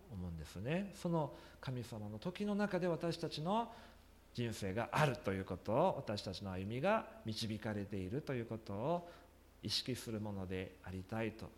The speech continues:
いうふうに思います。弟子たちはそんな主の時が迫っているということに全然気づいていない。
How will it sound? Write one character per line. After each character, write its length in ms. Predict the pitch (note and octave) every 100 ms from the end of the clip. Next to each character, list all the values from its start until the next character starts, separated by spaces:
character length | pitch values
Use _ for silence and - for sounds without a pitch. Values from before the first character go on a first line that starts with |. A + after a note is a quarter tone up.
| -
い 40 | F2+
う 40 |
ふ 100 | F#2+
う 80 | F2+
に 300 | G#2+ B2+ - G#2
思 200 | G2 G2
い 80 |
ま 160 | F#2 F2
す。 220 | - - - - - - - - - - - - - - - - -
弟 100 | C#3
子 100 | -
た 100 | E3
ち 120 | D3
は 100 | A2
そ 180 | - F#3
ん 140 | G3+
な 220 | F#3+ F3+ -
主 220 | - G#3
の 100 | E3+
時 260 | D#3+ E3+ D#3
が 100 | B2
迫 260 | G#3+ G#3
っ 100 | G#3
て 100 | F#3
い 40 | E3+
る 140 | F3+
と 100 | D#3
い 20 |
う 20 |
こ 80 | B2+
と 100 | A#2
に 100 | F#2+ G#2+
全 240 | F3+ F#3
然 160 | F#3 D#3+
気 140 | E3
づ 160 | - F#3
い 60 |
て 120 | - A2+
い 100 | A#2
な 140 |
い。 80 | B2